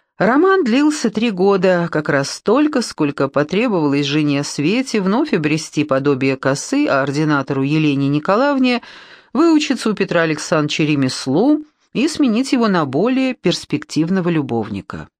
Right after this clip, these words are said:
Уходить от жены она никогда не просила.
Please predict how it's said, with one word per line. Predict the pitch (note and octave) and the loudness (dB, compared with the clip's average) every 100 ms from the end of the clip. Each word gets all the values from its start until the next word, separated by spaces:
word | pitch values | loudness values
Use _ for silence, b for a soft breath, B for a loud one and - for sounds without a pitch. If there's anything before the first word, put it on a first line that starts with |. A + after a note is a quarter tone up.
| _ _ _ _ _ _ _ - | _ _ _ _ _ _ _ -2
Уходить | A3+ B3+ C4 B3 B3 G#3+ | 0 2 2 2 0 0
от | F#3 | 0
жены | E3 F#3+ F#3+ G3+ G3 - | -2 0 0 0 0 0
она | E3+ E3 D#3+ D#3 - | 0 2 0 0 -2
никогда | F#3+ G#3+ G#3 D3+ C3 A2+ | -2 0 0 0 -2 -2
не | G#2+ | -4
просила. | A2 G2+ - - E2+ | -6 -6 -6 -10 -12